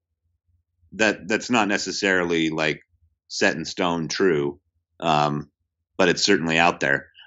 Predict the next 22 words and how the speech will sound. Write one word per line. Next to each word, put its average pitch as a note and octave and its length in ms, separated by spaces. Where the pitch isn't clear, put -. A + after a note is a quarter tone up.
The G2 80
Bulls A2+ 320
were A2+ 220
a G#2 100
team A#2+ 240
that G2 80
a F#2+ 60
lot G2+ 180
of F#2+ 60
people F#2+ 240
were, F2+ 280
were F#2 160
sort F2+ 260
of E2+ 120
thrown F#2 220
around. E2+ 420
Um, F#2 460
if A#2 180
you D#3 120
had D#3+ 220
to B2+ 340
guess, G#2 600